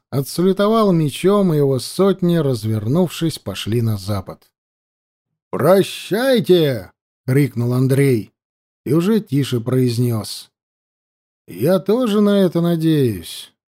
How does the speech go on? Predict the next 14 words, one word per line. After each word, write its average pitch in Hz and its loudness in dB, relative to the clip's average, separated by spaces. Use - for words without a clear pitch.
Очень 151 2
надеюсь, 143 2
Мац». 131 -4
Через 151 2
день 214 4
на 127 -4
юго-запад 175 2
в - -16
свои 147 -2
лесные 170 2
урочища 175 0
потянулись 147 0
обозы 156 0
союзников-веронцев. 104 -4